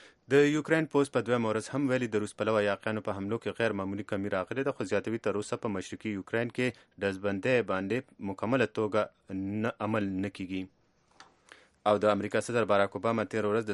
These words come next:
سومالیا لپاره په، اه، خپله، اه، سفیره ټاکلې ده. د کال نولس سوه یو نوي را په دې خوا دا د امریکې لومړۍ سفیره ده چې دغه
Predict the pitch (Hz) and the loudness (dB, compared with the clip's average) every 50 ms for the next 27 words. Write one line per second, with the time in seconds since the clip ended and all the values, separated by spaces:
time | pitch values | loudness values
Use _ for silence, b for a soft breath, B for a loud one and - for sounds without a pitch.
0 | - - 101 107 110 110 110 110 98 104 101 - 110 110 120 120 - 98 95 95 | -6 -4 -4 -2 -2 0 0 0 -2 -2 0 0 0 0 0 -2 -2 -2 -2 -2
1 | 98 - - 78 92 98 92 - - - - 135 123 107 92 - - - 101 98 | -2 -4 -6 -8 -8 -8 -10 -12 -6 -4 -2 2 2 2 2 0 -2 -6 -6 -6
2 | 92 - - 98 92 - - 120 104 92 90 - - 98 90 - 110 98 95 90 | -6 -6 -6 -6 -6 -4 -2 0 0 0 0 -2 -4 -6 -6 -4 -4 -4 -2 0
3 | 98 95 - - - - 101 95 95 107 110 113 104 - - 107 101 101 107 117 | 0 -2 -2 -2 -2 -2 -2 -2 -4 -4 -4 -4 -4 -2 -2 -2 0 0 -2 -2
4 | 120 117 107 113 117 117 110 - 104 95 113 117 - - 113 104 110 107 95 98 | -2 -2 -2 0 0 0 0 -2 -2 -4 -4 -4 -2 -2 0 2 2 0 0 -2
5 | - 98 92 92 95 95 - 123 120 117 101 98 95 95 92 117 120 110 - - | -4 -6 -6 -6 -6 -6 -4 -4 -4 -4 -4 -4 -4 -4 -2 -2 -2 -2 -4 -6
6 | 95 - - 135 139 135 139 139 - 117 104 98 95 | -8 -6 -4 -2 0 0 0 -2 0 -2 -2 -2 -2